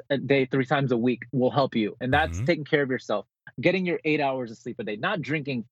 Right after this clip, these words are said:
Speaker 1: five or six cups of coffee a day. You know, when you nourish your body, you nourish your soul,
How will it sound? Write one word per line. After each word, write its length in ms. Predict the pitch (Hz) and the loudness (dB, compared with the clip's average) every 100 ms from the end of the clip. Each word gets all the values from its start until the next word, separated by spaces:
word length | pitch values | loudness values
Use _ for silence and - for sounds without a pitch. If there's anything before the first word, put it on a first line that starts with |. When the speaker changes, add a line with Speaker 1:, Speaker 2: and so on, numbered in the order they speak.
| _ - | _ -2
Speaker 1:
five 280 | 131 135 | 0 0
or 80 | 127 | -2
six 240 | - 139 - | -4 -6 -8
cups 340 | - 127 - | 0 0 2
of 120 | 120 | 0
coffee 340 | - 120 - 113 | 2 2 2 0
a 60 | |
day. 220 | 104 98 - - - | 2 0 -4 -18 -2
You 100 | 143 | 2
know, 100 | 151 | 4
when 120 | 160 151 | 2 0
you 80 | |
nourish 340 | 147 180 190 147 | 0 2 2 2
your 100 | 151 | 2
body, 300 | 143 147 139 | 2 2 0
you 180 | 123 131 | -2 -2
nourish 320 | 156 165 - | -2 -4 -4
your 100 | 135 | -8
soul, 440 | - 147 127 101 | 0 2 2 -2